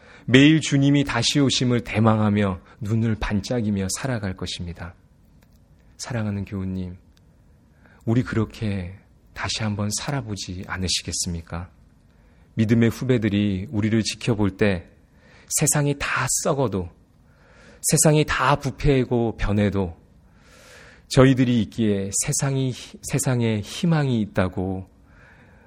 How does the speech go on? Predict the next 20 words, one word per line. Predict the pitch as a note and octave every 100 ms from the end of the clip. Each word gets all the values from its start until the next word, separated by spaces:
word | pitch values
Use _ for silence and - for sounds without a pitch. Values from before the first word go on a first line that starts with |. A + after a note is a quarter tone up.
| -
말할 | - A2 A#2
수 | A2 A#2+
있는 | G#2 G2+
사람들, | - G#2 G2 F2+ F#2 E2+ E2 - - _ _ _ A2
예수 | A2 -
그리스도를 | B2+ B2 - B2 A#2+
변함없이 | - A2+ A#2+ A#2 A2 - A2+ -
사랑하기 | C#3+ C#3 B2+ A2 G#2
때문에 | G#2+ G2 G2 G2 F2+ - - -
그분의 | - G#2 A2 G#2+ G#2+ G2+
명령을 | G2 G2+ G#2 G2+ G2 F2+ - - -
이천 | A#2 - C#3
년이 | B2 A#2+ A2
지난 | - A2 G#2+
지금도 | - A#2+ A2+ A#2+ G#2+ G2+ F2 - - - -
그렇게 | - A2 - G#2+
고스란히 | G2+ - A2 - B2 A#2 A#2
지킬 | - - B2
수 | G#2 A#2
있는 | G#2